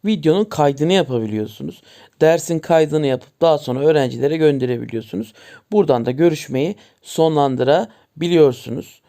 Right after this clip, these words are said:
E, kişi davet etme buradan oluyor. Evet, bağlantıyı kopyala dediğimizde, bağlantıyı kopyala dediğimizde ya da üzerine tıklayıp kopyaladığımızda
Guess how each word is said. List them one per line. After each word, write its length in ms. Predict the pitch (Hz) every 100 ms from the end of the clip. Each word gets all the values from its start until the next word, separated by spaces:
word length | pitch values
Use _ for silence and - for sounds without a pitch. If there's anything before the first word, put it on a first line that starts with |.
| _ -
E, 260 | 147 135 143
kişi 260 | 220 214 208
davet 380 | 202 196 196 202
etme 400 | - 208 208 180
buradan 300 | 175 165 139
oluyor. 520 | 120 120 151 226 - _ _ _ _ _ _ _ _ _ _ _ _ _ _ _ _ _ - 139
Evet, 220 | 120 - _ _ 165
bağlantıyı 680 | 185 196 190 170 151 143
kopyala 560 | - 202 - 151 131 147
dediğimizde, 840 | 180 160 143 123 110 123 165 - _ _ _
bağlantıyı 600 | - 185 185 160 - 127
kopyala 500 | - 156 - 135 127
dediğimizde 580 | 143 139 131 117 110 120
ya 160 | 139 147
da 80 | 147
üzerine 420 | 139 156 170 165
tıklayıp 480 | - - 127 117 -
kopyaladığımızda 1080 | 151 - 139 120 117 113 110 107 117 180